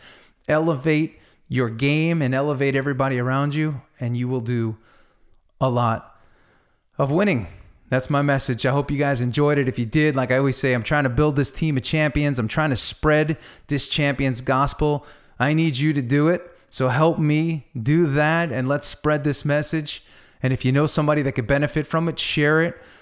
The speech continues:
If you're watching this on YouTube, give us a like,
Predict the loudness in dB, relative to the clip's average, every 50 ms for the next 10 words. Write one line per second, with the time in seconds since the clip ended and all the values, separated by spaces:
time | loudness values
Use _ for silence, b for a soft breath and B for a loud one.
0 | B B B B -2 -2 -2 0 0 2 2 2 0 2 2 4 4 4 4 2
1 | 2 2 2 2 2 0 0 0 0 0 0 0 0 -2 -2 -2 -2 -2 -2 -2
2 | 0 -2 -2 0 0 0 0 0 0 2 2 2 2 2 2 0 -4 -8